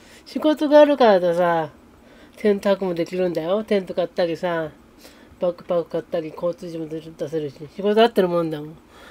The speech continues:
それは、ね、仕事休んでまでできませんよ、そんなの。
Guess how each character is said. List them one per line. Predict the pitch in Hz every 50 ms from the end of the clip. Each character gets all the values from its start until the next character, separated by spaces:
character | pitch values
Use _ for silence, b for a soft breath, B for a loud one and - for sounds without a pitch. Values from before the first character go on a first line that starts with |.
| B B B B
そ | B - 220
れ | 208
は、 | - 202 214 202 196 185
ね、 | 185 208 220 208 - - 196 196 185 - - B B B B B 254 B B
仕 | - 208
事 | 185 220 226 220 240
休 | 233 226 226 254 254
ん | 233
で | 214 214
ま | 196 180 165
で | 160 160
で | 147 151 156 151
き | - 185
ま | 180 165
せ | 165 180
ん | 170
よ、 | 165
そ | 147 - 151
ん | 147 147
な | 151
の。 | 147 143